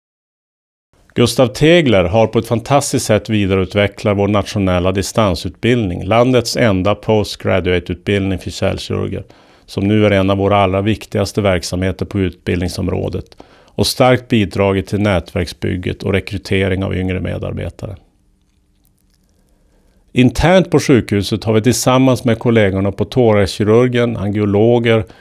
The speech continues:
kardiologer, radiologer och klinisk genetik, för att nämna några,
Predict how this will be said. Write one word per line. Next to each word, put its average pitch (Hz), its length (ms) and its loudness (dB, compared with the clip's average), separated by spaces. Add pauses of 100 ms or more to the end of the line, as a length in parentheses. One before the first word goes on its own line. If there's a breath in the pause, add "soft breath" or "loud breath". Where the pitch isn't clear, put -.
(120)
kardiologer, 107 960 2
radiologer 107 720 2
och 98 100 -4
klinisk 107 640 -2
genetik, 110 760 -2 (140 soft breath)
för 98 120 0
att 98 100 0
nämna 101 280 0
några, 104 380 2